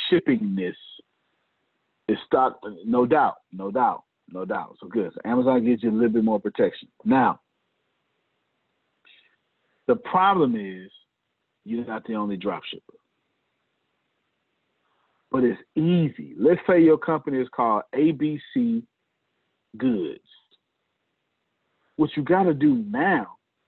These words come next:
is have A B C get cold customers to be loyal fans of A B C.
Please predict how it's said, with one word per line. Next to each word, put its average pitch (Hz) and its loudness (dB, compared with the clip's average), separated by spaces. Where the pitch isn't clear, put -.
is 113 -4
have 113 -2
A 160 4
B 127 2
C 156 2
get 127 4
cold 185 4
customers 185 -6
to 120 -4
be 113 2
loyal 135 4
fans 113 0
of 92 -6
A 104 0
B 92 -6
C. - -8